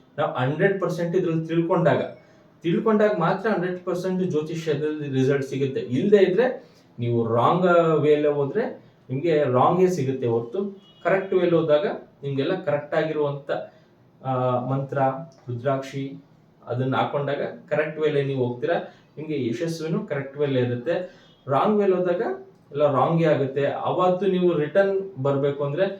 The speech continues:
ನಿಮ್ಮ ಏಜ್ ಆಗೋಗಿರುತ್ತೆ. ನಿಮ್ಮ ಏಜ್ ಕಳ್ಕೊಂಡು ಮತ್ತೆ ಕರೆಕ್ಟ್ ವೇಲ್ ಹೋಗ್ಬೇಕು ಅಂದ್ರೆ ಟೈಮ್ ಲಾಸ್ ಆಗುತ್ತೆ. ಟೈಮ್ ನಾವು ಕೀಪ್ ಅಪ್ ಮಾಡ್ಕೋಬೇಕು.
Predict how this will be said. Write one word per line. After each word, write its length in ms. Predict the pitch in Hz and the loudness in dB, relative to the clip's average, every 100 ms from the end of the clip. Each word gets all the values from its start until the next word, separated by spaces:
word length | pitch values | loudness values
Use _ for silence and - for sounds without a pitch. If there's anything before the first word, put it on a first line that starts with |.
| - - - | -16 -20 -8
ನಿಮ್ಮ 140 | 135 147 - - | -6 -4 -8 4
ಏಜ್ 260 | 190 180 | 6 8
ಆಗೋಗಿರುತ್ತೆ. 920 | 151 135 123 110 107 - - _ _ _ | 6 4 0 0 -6 -10 -20 _ _ _
ನಿಮ್ಮ 160 | 127 127 | -4 -2
ಏಜ್ 540 | 117 131 185 185 190 | 0 4 4 4 -4
ಕಳ್ಕೊಂಡು 600 | - 135 143 170 170 170 | -2 -2 -2 -4 -2 0
ಮತ್ತೆ 580 | 139 131 - 208 - - - - - | -2 -4 2 2 2 -6 -16 -20 0
ಕರೆಕ್ಟ್ 380 | 147 165 160 170 | 0 0 -4 0
ವೇಲ್ 180 | 170 | 2
ಹೋಗ್ಬೇಕು 360 | 156 139 139 - | 2 0 -4 -4
ಅಂದ್ರೆ 480 | 135 208 - - - _ _ | -2 -2 -4 -10 -20 _ _
ಟೈಮ್ 260 | 156 190 175 | 6 6 6
ಲಾಸ್ 280 | 151 143 | 4 4
ಆಗುತ್ತೆ. 280 | 127 113 - 127 - _ _ _ _ _ _ | -2 -4 -8 -12 -16 _ _ _ _ _ _
ಟೈಮ್ 460 | 156 196 226 208 - | 2 2 2 0 0
ನಾವು 260 | 147 147 - | -4 -4 -4
ಕೀಪ್ 220 | 185 170 | -2 -2
ಅಪ್ 160 | 165 | -4
ಮಾಡ್ಕೋಬೇಕು. 720 | 151 135 127 127 123 135 127 | -4 -4 -2 -2 -2 -2 -2